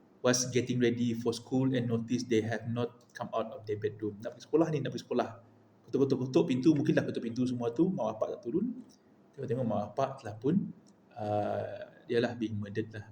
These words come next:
being murdered. Ayo, susah betul lah.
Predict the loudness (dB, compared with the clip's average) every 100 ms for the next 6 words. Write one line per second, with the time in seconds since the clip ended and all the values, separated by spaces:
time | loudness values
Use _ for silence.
0 | -10 -4 -2 -4 -8 -20 _ _ -16 -12
1 | -10 -10 -16 -16 -6 -6 -6 -12 -14 -18
2 | -16 -12 -10 -12